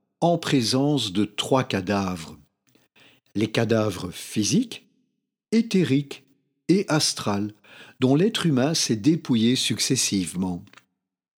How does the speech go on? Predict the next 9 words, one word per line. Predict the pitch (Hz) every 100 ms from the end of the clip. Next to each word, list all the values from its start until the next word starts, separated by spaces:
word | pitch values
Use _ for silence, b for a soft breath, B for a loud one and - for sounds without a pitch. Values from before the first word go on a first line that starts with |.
| _ _ _ _ _ -
Ce | - -
dépouillement | 92 110 214 220 139 101 113 254
lui | 127
permet | 104 107 101 143
d'accéder | 110 98 - 104 90 123 190 - B B B B
à |
un | 107
nouvel | 123 180 185 151
état, | 135 - 180 85